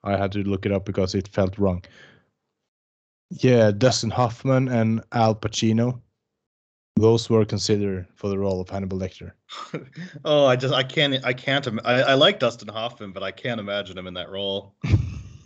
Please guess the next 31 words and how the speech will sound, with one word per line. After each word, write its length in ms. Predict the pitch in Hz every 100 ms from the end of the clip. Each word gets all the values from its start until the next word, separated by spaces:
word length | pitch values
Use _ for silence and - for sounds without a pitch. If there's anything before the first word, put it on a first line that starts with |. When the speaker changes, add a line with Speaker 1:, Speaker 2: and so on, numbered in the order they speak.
| _ _ _ _ _ _
Speaker 1:
Yeah, 420 | 143 120 117 107 92 - - -
I 100 | 107
had 140 | 107
to 80 | 104
look 240 | 104 104 -
it 80 |
up 260 | 107 107 -
when, 240 | 104 95
uh, 280 | 95 92 90
when 200 | 90 92
I 40 | 92
saw 180 | - 92
that 120 | 90 -
one, 260 | 98 95
and 180 | 98 92
I 100 | 92
remember 360 | 98 98 98 98
that 160 | 92
now. 200 | 95 95 90
It 100 | 90
would 260 | 113 123 110
be, 300 | 107 104 104 _ _ _ _ _ _ _ _ _ -
yeah, 400 | 143 139 127 123
no, 420 | 113 131 123 120 120 - - _ _ _ -
it 140 | 113
wouldn't 240 | 113 104 104
be 80 |
the 100 | 98
same. 400 | 92 95 92 95 _ _ _ _ _ _ _ _ _ _ _ _
Definitely 440 | 113 104 - 98 90
not. 120 | 85